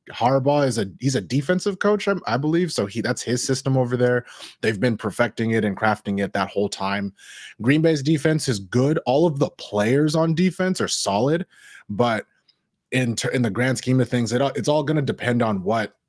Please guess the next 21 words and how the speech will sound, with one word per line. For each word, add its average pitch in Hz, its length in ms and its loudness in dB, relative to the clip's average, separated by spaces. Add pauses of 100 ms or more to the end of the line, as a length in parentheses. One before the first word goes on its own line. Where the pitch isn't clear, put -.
(100)
the 101 380 -4
defensive 104 580 -4 (100)
play 110 380 0
is. 104 220 -2
And 110 360 -2
going 127 300 0
back 131 240 0
to 104 160 0
who 123 160 0
can 113 200 -4
do 107 160 2
what 101 400 -2
with, 101 380 -10 (400)
uh, 95 140 -4
their 92 160 -6
stars 135 420 2
out, 107 240 0 (880)
um, 104 520 0 (1040)
uh, 90 460 -2
Jordan 151 380 0
Love 113 560 0